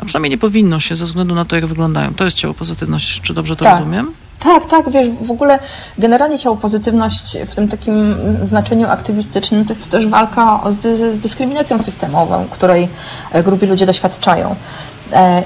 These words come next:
Speaker 2: i, i właśnie domaganie się tego, żeby wszystkie ciała były traktowane tak samo, żeby, e, w tym gabinecie lekarskim każdy dostawał tę opiekę, e,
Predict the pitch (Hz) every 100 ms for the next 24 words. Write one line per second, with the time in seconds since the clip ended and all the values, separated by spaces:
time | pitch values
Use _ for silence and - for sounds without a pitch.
0 | - 190 185 190 180 185 190 202 208 214
1 | 233 240 220 208 190 190 190 220 208 214
2 | 214 185 196 202 208 - 214 214 214 214
3 | - 226 180 - - 160 165 180 185 190
4 | 190 185 180 180 185 180 196 190 196 208
5 | 208 220 214 202 - - 226 202 208 196
6 | 185 - 98 - 185 190 190 196 190 -
7 | 190 226 - - - - - 185 190 190
8 | 196